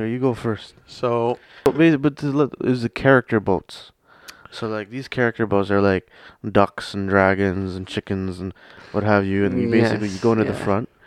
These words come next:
Speaker 2: There were no
Speaker 1: And
Speaker 2: chickens. There were chickens?
Speaker 3: There was no
Speaker 1: You go to,
Speaker 3: chicken.
Speaker 1: you go to the, the
Speaker 2: There were
Speaker 1: other,
Speaker 2: swans.
Speaker 1: I think other
Speaker 3: Yeah,
Speaker 1: ones have
Speaker 3: swan.
Speaker 1: chickens. And you can just go up to the, and you, what you have to do is you have to pedal.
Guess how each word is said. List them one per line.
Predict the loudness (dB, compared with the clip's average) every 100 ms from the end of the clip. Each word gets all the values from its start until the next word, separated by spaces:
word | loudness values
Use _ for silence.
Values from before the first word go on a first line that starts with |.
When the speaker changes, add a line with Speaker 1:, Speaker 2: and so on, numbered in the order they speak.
| -16
Speaker 2:
There | -14
were | -12
no | -4
Speaker 1:
And | -4
Speaker 2:
chickens. | -4 -12 -16 -16
There | -8
were | -8
chickens? | -6 -10 -10 -10 -6 6
Speaker 3:
There | 6
was | 8
no | 6
Speaker 1:
You | 6
go | 4 4
to, |
Speaker 3:
chicken. | 4
Speaker 1:
you | 4
go | 6
to | 6
the, | 4 0 -4
the | -12 -4
Speaker 2:
There |
were | 4 4
Speaker 1:
other, | 6
Speaker 2:
swans. | 4 4 2 2
Speaker 1:
I | 2
think | 2 2
other | 2 4
Speaker 3:
Yeah, | 4
Speaker 1:
ones | 4 0
have | -2
Speaker 3:
swan. | 0 -2
Speaker 1:
chickens. | -2 -6 -8 _ -20 _ _ _ _ -2
And | 0
you | 0
can | -2 -2
just | -2 0
go | 4 6
up | 6 2
to | -4
the, | -2 -2 -2
and | -4 -4
you, | -4 -4 -4
what | -4
you | -4
have | -8
to | -4
do | -4
is | -2
you | -4
have | -4
to | -8
pedal. | -2 0 0